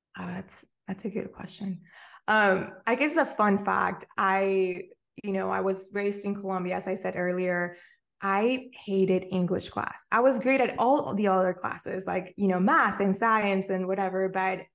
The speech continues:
English was the hardest thing. And I remember talking to my parents and being like, "I'm never gonna use this.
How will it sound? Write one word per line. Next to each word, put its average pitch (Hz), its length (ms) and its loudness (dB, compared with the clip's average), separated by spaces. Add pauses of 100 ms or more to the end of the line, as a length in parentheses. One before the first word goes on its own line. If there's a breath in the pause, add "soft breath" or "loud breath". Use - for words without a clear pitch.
(120)
English 226 420 0
was 196 240 -4
the 202 140 -4
hardest 202 420 -2
thing. 202 160 0
And 196 100 2
I 196 40 2
remember 208 400 0
talking 185 420 -6
to 185 100 -6
my 185 100 -2
parents 185 440 -6
and 190 80 0
being 196 140 0
like, 190 240 -2
"I'm 226 200 0
never 202 240 0
gonna 190 220 -4
use 175 260 -6
this. - 300 -10